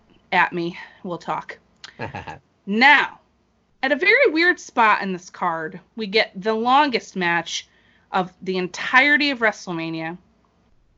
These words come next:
Speaker 1: thirty-six minutes and change, of Edge versus Randy Orton in a last man standing match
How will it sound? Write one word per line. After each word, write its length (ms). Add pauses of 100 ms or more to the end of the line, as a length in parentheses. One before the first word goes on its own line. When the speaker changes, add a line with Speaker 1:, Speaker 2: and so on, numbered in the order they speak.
(100)
Speaker 1:
thirty-six 960 (640)
minutes 540
and 160
change, 680 (1000)
of 280 (160)
Edge 540 (180)
versus 340
Randy 340
Orton 500 (220)
in 80
a 40
last 380
man 240
standing 480
match 500